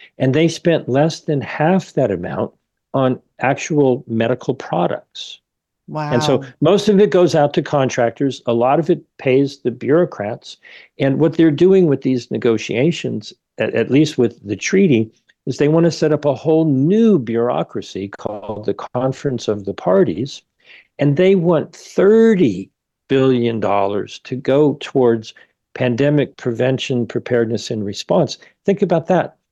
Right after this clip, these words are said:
Speaker 1: Thirty billion dollars going towards pandemic prevention, and they only spend three point eight billion on health. But, you know,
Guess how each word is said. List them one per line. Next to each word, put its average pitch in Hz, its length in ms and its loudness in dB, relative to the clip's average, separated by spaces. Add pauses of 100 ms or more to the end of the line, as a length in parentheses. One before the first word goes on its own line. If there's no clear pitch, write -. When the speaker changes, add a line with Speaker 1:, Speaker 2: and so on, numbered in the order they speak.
(120)
Speaker 1:
Thirty 190 200 4
billion 156 280 2
dollars 139 420 0
going 131 340 -2
towards 120 460 -2
pandemic 117 540 -4
prevention, 113 640 -4 (320)
and 135 140 -2
they 151 80 4
only 180 160 4
spend 139 360 -2
three 151 360 -2
point 143 480 -4
eight 180 300 0
billion 95 460 -4 (460)
on 110 220 -2
health. 139 480 0 (440)
But, 143 300 -2
you 131 80 -2
know, 117 200 0